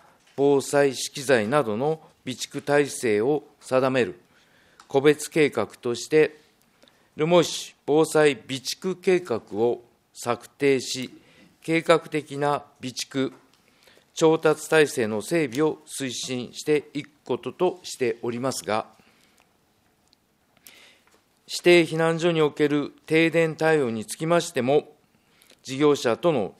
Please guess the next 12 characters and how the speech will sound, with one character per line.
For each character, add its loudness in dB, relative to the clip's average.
優 -2
先 -2
調 0
達 -2
の -2
災 0
害 2
協 0
定 0
な -2
ど -2
の -2